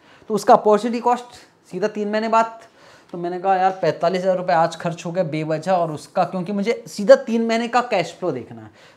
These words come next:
तो यहाँ आ जाएगा फ़ोर सिक्स थ्री फ़ाइव ज़ीरो। ये क्या आया? ये आएगा cancellation charges with interest। अब क्या करना है? अब रिसीवेबल को मैंने लैग कर दिया एक माह बाद,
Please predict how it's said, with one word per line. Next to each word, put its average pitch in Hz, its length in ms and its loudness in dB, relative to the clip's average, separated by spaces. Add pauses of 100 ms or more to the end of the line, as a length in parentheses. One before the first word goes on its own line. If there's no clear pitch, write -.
तो 170 60 -8
यहाँ 143 280 -6
आ 131 40 -4
जाएगा 139 260 -6
फ़ोर 147 300 -8
सिक्स - 340 -16
थ्री 123 140 -14
फ़ाइव 107 300 -18
ज़ीरो। 110 200 -20 (320)
ये 208 180 0
क्या 240 220 6
आया? 226 220 8
ये 220 200 0
आएगा 190 320 4 (100)
cancellation 196 600 -4
charges 190 600 -2
with 233 240 0
interest। - 680 -6 (2000)
अब 262 160 8
क्या 170 200 4
करना 123 340 -12
है? 143 80 -14 (240)
अब 247 180 6
रिसीवेबल 233 600 4
को 185 100 0
मैंने 143 200 -2
लैग 175 340 2
कर 247 120 6
दिया 233 200 4
एक 208 200 0
माह 202 200 -4
बाद, 196 320 -2